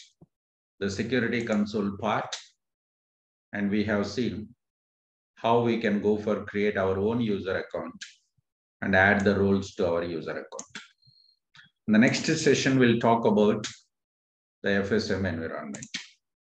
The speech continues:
This environment we'll be discussing in our next session. Still, we are in the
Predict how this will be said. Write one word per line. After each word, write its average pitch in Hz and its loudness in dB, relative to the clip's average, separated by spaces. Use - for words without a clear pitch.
This 123 2
environment 101 4
we'll 90 0
be 95 0
discussing 90 -4
in 101 -2
our 87 0
next - -6
session. - -8
Still, 123 4
we 107 8
are 98 6
in 90 0
the 85 -2